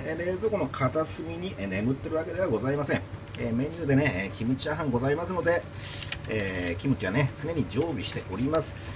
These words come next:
まあ、キムチチャーハンの作り方はね、えー、別動画にまとまっておりますので、そちらの方をご参照いただければ幸いかと思われます。はい、えー、この中にですね、えー、キム、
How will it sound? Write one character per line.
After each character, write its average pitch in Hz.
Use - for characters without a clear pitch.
ま 165
あ、 -
キ -
ム 226
チ -
チ -
ャ 277
ー 277
ハ 262
ン -
の 196
作 -
り 185
方 202
は 175
ね、 175
え 160
ー、 151
別 160
動 190
画 190
に 175
ま 135
と -
ま 190
っ -
て 170
お 165
り 160
ま 165
す 170
の 151
で、 120
そ 123
ち 139
ら 143
の 143
方 160
を 180
ご 101
参 110
照 127
い 117
た 123
だ 131
け -
れ 208
ば 170
幸 101
い 90
か 85
と -
思 165
わ 151
れ 143
ま 147
す。 -
は 226
い、 254
え 143
ー、 135
こ 151
の 180
中 247
に 214
で 160
す 151
ね、 151
え -
ー、 135
キ 214
ム、 220